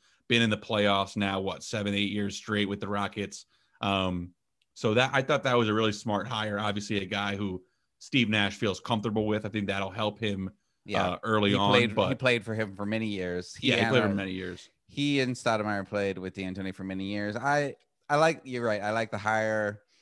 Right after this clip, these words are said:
Speaker 2: Um, I, I'm, I'm not worried about Steve Nash as a coach. I just think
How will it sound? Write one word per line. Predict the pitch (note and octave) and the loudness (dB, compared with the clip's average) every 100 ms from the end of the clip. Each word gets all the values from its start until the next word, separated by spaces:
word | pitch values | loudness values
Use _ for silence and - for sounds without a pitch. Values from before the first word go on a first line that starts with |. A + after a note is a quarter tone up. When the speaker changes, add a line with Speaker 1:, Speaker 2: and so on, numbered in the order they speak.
| _ _ - | _ _ -4
Speaker 2:
Um, | G2 F#2+ F2+ F2 E2+ E2 - _ | 0 2 0 -2 -8 -12 -18 _
I, | G#2 G2 - | -8 -6 -4
I'm, | G#2+ G#2 G2+ F#2+ - | -4 -4 -8 -12 -10
I'm | D#3 | -2
not | G#3 B2+ | -2 0
worried | C3+ D3 D3 | 2 2 2
about | C3+ C3 | 2 0
Steve | - C#3+ A#2 | -2 -6 -4
Nash | A#2+ A#2+ | -4 -4
as | - G#2 | -8 -10
a | G#2 | -4
coach. | B2+ C3 - | 0 0 -2
I | A#2 | -8
just | A2+ A#2 - | -6 -8 -6
think | A2+ | -6